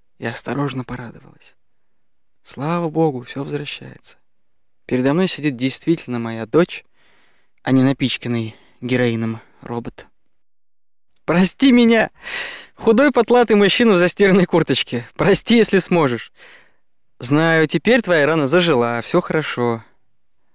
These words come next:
Поверь, у меня действительно не было другого выхода». Пружина, которая несколько лет подряд непрерывно закручивалась, вдруг лопнула. Появилось невыразимое ощущение лёгкости, надежды.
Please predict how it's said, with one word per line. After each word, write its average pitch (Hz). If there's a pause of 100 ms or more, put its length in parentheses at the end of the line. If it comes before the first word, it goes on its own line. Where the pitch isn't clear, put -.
(140)
Поверь, 151
у 131
меня 147
действительно 160
не 147
было 127
другого 120
выхода». 117 (1080)
Пружина, 170
которая 127
несколько 127
лет 160
подряд 120 (600)
непрерывно 135
закручивалась, 120 (420)
вдруг 135
лопнула. 120 (680)
Появилось 147
невыразимое 147
ощущение 135
лёгкости, - (360)
надежды. 120